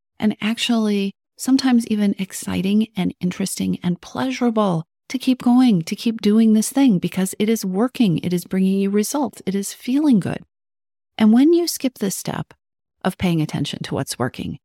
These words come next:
and paying attention to what you're doing that is working and paying attention to when things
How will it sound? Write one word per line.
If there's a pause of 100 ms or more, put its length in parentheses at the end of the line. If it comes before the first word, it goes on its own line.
(420)
and
paying
attention
to
what
you're
doing (260)
that
is
working (320)
and
paying
attention
to
when
things